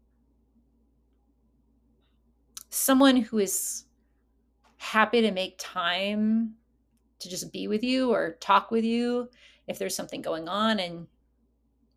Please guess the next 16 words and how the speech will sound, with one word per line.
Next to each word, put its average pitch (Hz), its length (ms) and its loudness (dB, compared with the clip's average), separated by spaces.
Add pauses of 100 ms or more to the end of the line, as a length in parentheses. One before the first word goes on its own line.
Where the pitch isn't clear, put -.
(1120)
you 214 240 4
need 190 180 -2
to 165 140 -6
vent 175 560 -2 (220)
or, 175 580 -4 (1500)
I - 60 -20
don't 170 140 -14
know, 143 120 -8
just - 600 -8 (840)
express - 580 -4
what's - 200 -4
going 165 300 -4
on. 156 340 -6 (1800)
Someone 277 380 8
who 233 260 0
is - 120 -4